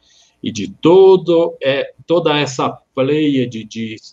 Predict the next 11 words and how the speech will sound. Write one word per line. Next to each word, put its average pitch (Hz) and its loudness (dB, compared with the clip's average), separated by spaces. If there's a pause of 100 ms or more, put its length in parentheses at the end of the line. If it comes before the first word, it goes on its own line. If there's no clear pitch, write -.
(120)
espíritos 131 -8
amigos 147 -6
que - -14
trabalham 113 -4
e 104 -10
nos 104 -12
ajudam, 151 -8 (920)
é 101 -8
que - -12
finalizamos, 107 -6 (200)
então, 143 -8